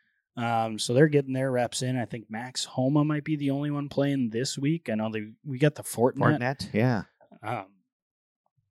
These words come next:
Speaker 1: I guess I didn't even look at some DraftKings stuff.
Speaker 2: Neither did I. No, I failed to pursue it. My eyes
Speaker 1: It's a
Speaker 2: on the Ryder
Speaker 1: year-round
Speaker 2: Cup.
Speaker 1: deal now.
Speaker 2: I know. It's every week.
Speaker 1: We got,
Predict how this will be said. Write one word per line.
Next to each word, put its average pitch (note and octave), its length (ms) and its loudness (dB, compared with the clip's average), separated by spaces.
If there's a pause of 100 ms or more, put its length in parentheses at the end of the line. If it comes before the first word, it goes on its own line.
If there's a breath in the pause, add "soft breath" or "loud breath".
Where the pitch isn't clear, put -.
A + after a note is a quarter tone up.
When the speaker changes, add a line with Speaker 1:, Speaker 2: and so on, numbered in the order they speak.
(380)
Speaker 1:
I - 80 -8
guess C#3 220 6
I B2+ 60 4
didn't D3 180 6
even G2+ 180 0
look C3 180 4
at - 100 -4
some G2 180 -4
DraftKings G#2+ 520 0
stuff. - 120 6
Speaker 2:
Neither A#2+ 120 12
did A#2 120 10
I. A#2+ 360 10 (540)
No, A#2 220 12
I E3 100 4
failed A2 360 2
to E2+ 200 -2 (640 soft breath)
pursue A2+ 340 8
it. A#2 40 8
My G#2+ 200 8
eyes A#2+ 220 6
Speaker 1:
It's - 80 6
a - 40 10
Speaker 2:
on E3 100 8
the C#3 100 8
Ryder G#2+ 180 10
Speaker 1:
year-round D3 240 6
Speaker 2:
Cup. - 80 2
Speaker 1:
deal G#3 180 0
now. G#2+ 240 -4
Speaker 2:
I F2+ 180 -2
know. G2 260 6
It's - 280 -4 (200)
every A#2 180 12
week. A#2 240 8 (540)
Speaker 1:
We D3 100 4
got, D3+ 240 8